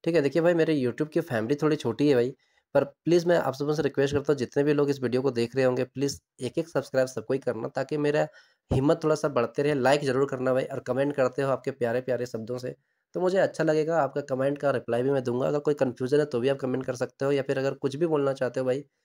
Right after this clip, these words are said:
प्लीज़ मुझे सपोर्ट करिए। आप लोगों के सपोर्ट का बहुत ज़रूरत है,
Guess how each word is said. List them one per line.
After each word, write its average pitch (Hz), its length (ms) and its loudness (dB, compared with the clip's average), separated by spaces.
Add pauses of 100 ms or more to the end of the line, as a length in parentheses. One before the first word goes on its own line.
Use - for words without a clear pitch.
(260)
प्लीज़ 175 200 2
मुझे 160 180 0
सपोर्ट 139 360 -4
करिए। 147 240 -2
आप 127 160 0
लोगों 127 180 -6
के 139 60 -6
सपोर्ट 127 320 -10
का 131 60 -6
बहुत 120 220 -6
ज़रूरत 123 300 -4
है, 147 100 -6